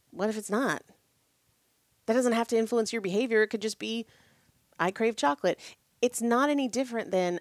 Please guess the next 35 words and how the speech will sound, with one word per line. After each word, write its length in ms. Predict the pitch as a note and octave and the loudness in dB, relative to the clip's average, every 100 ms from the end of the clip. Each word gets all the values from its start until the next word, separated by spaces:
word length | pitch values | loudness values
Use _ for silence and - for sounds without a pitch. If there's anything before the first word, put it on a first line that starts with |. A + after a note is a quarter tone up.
| - | -4
I 200 | C#4 F4 | -2 -2
regularly, 920 | F#3+ E3+ G3+ G3+ E3+ D#3 C#3+ C3 E3+ | -2 0 0 2 2 2 0 -2 -2
me 160 | F#3 A3 | -2 -4
personally, 600 | - A3+ - D#3 D3 E3+ | -4 -6 -2 -4 -2 -2
I 160 | A3 | 0
regularly 840 | A#3 F#3 G3+ A#3+ C#4+ C#4 C#4 B3+ A#3+ | -2 2 0 2 0 0 0 0 0
want 300 | F#3 E3+ - | 0 0 -2
to 100 | G3 | -6
sleep 360 | - F3+ F3 | -4 -4 -2
in. 240 | D3+ - - - - - | -4 -6 -12 -18 -10 0
I 120 | F#3+ | 2
regularly 880 | F3+ E3+ A3 A#3+ D4 D4 D4 C4+ B3+ | 2 4 4 4 2 2 2 2 2
have 260 | A3+ G#3+ | 4 4
the 80 | G3+ | 2
desire 560 | G3+ F#3+ F#3+ F#3 F3+ E3+ | 2 4 4 4 4 2
to 140 | - | 0
not 540 | E3+ E3 E3 F3+ - F3+ | -2 0 4 4 2 2
get 160 | F3+ - | 0 4
up 240 | F3 - | 2 2
when 120 | E3+ | -2
my 160 | E3 D#3+ | -2 -2
alarm 360 | D#3+ D#3+ E3+ E3+ | -2 -2 -2 -2
goes 180 | D#3 C#3+ | -2 0
off. 240 | A#2+ - - - _ _ _ | -2 -4 -14 -20 _ _ _
But 80 | G#3+ | -2
that's 160 | A3 A3 | -2 0
not 100 | B3 | 0
a 60 | |
problem. 580 | - - D#3+ B3+ A3+ C#4+ - _ _ _ _ - | 0 2 2 4 0 -2 -10 _ _ _ _ 0
I 60 | |
don't 100 | G#3+ | 2
have 100 | A3+ | 2
to 60 | G#3+ | 0
solve 480 | - - D#3+ A3+ B3 | -6 0 4 4 4
that. 320 | F3 F3+ B3 | 4 4 2